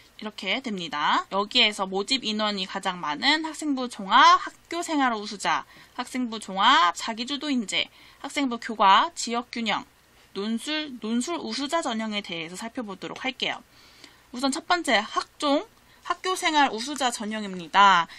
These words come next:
이백이십팔 명을 뽑고 서류 백 퍼센트를 보는데요. 이때 인성은 이십 퍼센트,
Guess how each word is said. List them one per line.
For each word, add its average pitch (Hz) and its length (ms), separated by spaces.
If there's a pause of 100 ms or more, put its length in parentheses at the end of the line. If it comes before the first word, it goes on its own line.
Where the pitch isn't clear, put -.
(140)
이백이십팔 208 760
명을 285 280
뽑고 254 640
서류 330 340
백 240 240
퍼센트를 269 560
보는데요. 196 680
이때 208 480
인성은 254 540
이십 - 260
퍼센트, 185 640